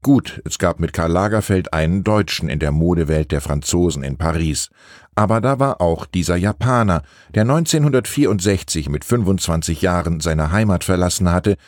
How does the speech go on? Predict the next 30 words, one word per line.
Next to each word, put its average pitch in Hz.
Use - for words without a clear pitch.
weil 107
Design 120
dort 117
damals 92
nur 87
etwas 78
für -
Frauen 80
war. 71
Von 127
neunzehnhundertsiebzig 143
an 120
sorgte 110
seine 123
Modefirma 110
in 85
der 82
französischen 87
Hauptstadt 101
für 85
Furore 117
und -
Kenzo 135
Takada 101
nähte 113
Stück -
für 131
Stück -
von 113
Hand. -